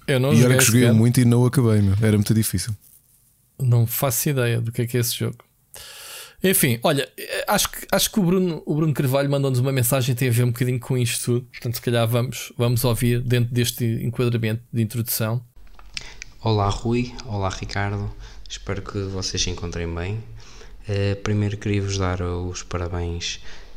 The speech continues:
Speaker 3: pelo Pixel Hunters e façam também chegar esta nota ao Bruno, porque, pá, aquilo foi um programa espetacular. Eh, eu gostei bastante. Ahm,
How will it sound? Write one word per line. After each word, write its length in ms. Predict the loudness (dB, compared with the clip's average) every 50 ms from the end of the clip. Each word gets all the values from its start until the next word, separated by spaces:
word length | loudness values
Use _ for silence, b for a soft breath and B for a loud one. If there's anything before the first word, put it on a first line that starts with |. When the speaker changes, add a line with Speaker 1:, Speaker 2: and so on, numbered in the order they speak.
| B -6
Speaker 3:
pelo 840 | -4 -2 -2 -2 -2 -4 -4 -4 -4 -4 -4 -6 -6 -6 -8 -8 -6 -4
Pixel 300 | -6 -4 -4 -4 -4 -4
Hunters 560 | -2 -2 -4 -2 -2 -4 -4 -4 -6 -10 -12 -14 -14
e 340 | -12 -12 -10 -10 -12 -12 -14
façam 380 | -14 -12 -10 -10 -8 -8 -8 -8
também 240 | -6 -6 -6 -4
chegar 420 | -4 -4 -4 -4 -6 -6 -8 -8 -8 -8 -8 -10 -12 B B B B B B B B -6
esta 300 | -6 -6 -4 -4 -4 -4
nota 640 | -2 -4 -4 -6 -8 -8 -8 -8 -6 -6 -8 -10 -8 -8
ao 600 | -6 -6 -6 -6 -6 -6 -6 -8 -8 -8 -8 -8
Bruno, 440 | -6 -4 -4 -2 -2 -2 -4 -6 -8 -10 -10
porque, 560 | -10 -10 -10 -10 -10 -8 -6 -4 -4 -6 -8 -10 -10
pá, 140 | -8 -8 -8
aquilo 380 | -8 -8 -8 -8 -6 -6 -8 B B B B B B B -18 -18 -16
foi 220 | -12 -6 -4 -4
um 60 | -2 0
programa 540 | -2 -2 -2 -2 -4 -2 -2 -2 -4 -4
espetacular. 720 | -2 -4 -4 -4 -6 -6 -8 -8 -8 -6 -6 -6 -6 -6 -10 -12 -12 -12
Eh, 280 | -10 -10 -10 -8 -8 -10
eu 60 | -8 -6
gostei 260 | -6 -4 -4 -4 -6
bastante. 600 | -6 -6 -8 -6 -6 -6 -6 -6 -6 -8 -12 -16 -18 -20 B B B B B B B B B B B B -14 -8
Ahm, 600 | -6 -4 -4 -4 -4 -4 -4 -4 -4 -4 -6 -6